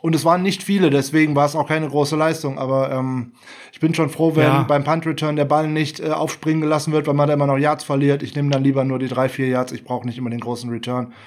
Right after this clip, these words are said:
Speaker 1: Also, ähm, wen ich meine,
Speaker 2: Bist
Speaker 1: weil
Speaker 2: auch froh, dass da nicht ein gewisser Mann stand, ne?
Speaker 1: Wenn Richie James einen Ball fangen würde beim Punt-Return, hätte ich damit kein Problem. Ich sag, dieses Aufbouncen lassen und damit fünfzehn Yards immer noch weiterhin zu verlieren und sich damit immer die Ausgangsposition schwieriger zu machen,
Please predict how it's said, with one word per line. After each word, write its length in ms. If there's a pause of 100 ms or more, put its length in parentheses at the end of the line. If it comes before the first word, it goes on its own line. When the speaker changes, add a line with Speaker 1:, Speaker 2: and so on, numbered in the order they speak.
(680)
Speaker 1:
Also, 380
ähm, 400 (280)
wen 160
ich 120
meine, 240
Speaker 2:
Bist 140
Speaker 1:
weil 60
Speaker 2:
auch 80
froh, 300
dass 220
da 100
nicht 180
ein 80
gewisser 360
Mann 200
stand, 460
ne? 160 (560)
Speaker 1:
Wenn 300
Richie 320
James 320
einen 80
Ball 180
fangen 340
würde 360
beim 340
Punt-Return, 540
hätte 140
ich 60
damit 220
kein 200
Problem. 420
Ich 80
sag, 180
dieses 220
Aufbouncen 640
lassen 320
und 120
damit 280
fünfzehn 400
Yards 240
immer 160
noch 160
weiterhin 420
zu 100
verlieren 440
und 80
sich 100
damit 280
immer 140
die 120
Ausgangsposition 840
schwieriger 380
zu 100
machen, 300